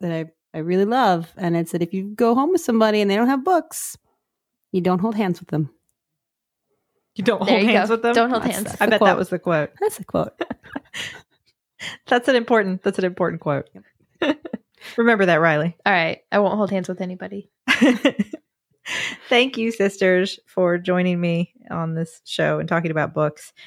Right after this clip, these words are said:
Speaker 2: Thank you, everyone listening to our show, tweeting about our show at Still Buff.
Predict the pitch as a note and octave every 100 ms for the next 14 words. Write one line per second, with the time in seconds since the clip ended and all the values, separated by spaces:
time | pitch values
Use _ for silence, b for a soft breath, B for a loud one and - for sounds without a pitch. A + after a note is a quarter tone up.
0 | B - F#3+ F#3+ F#3+ F#3 - F3+ F3 E3+
1 | F#3 G3+ G3+ F#3+ F#3 G3 F3 F3+ - F3+
2 | F3+ F3 E3+ B B - A3 A3+ A3 G3+
3 | F#3 F#3 F#3 F#3 E3+ E3 - E3+ - -
4 | - D3 D3 F3 A#3 A#3+ _